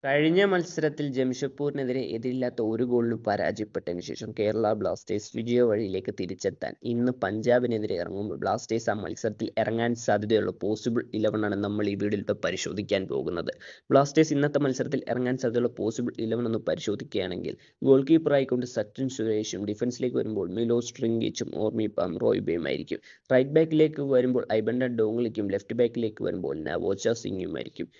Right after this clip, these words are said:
മിഡ്ഫീൽഡിലേക്ക് വരുമ്പോൾ ഡിഫൻസീവ് midfield Sete, Danish Varouk, Fred Di Maria.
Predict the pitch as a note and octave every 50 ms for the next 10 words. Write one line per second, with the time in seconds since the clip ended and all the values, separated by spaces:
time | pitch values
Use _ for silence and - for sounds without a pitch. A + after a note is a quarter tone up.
0 | - _ - C3+ C3 - - D#3+ D#3+ E3 E3 D#3+ E3 D#3+ D3 - C#3 C3+ C3+ B2
1 | A#2 A#2+ - C3+ C3+ C3 - C#3 A#2+ C3 B2 B2+ - - A#2+ A2 G#2+ G#2 G#2 G#2+
2 | - - - F2+ F#2 - F#2 G#2+ A2 G2+ G2+ G2 A2 A#2 A#2 - - - F#2 F#2
3 | F2 F2+ F2 - - C#2 - - - - - - - - F2 F2+ F#2+ F2+ F2 D2
4 | B1 D2+ C2+ B1+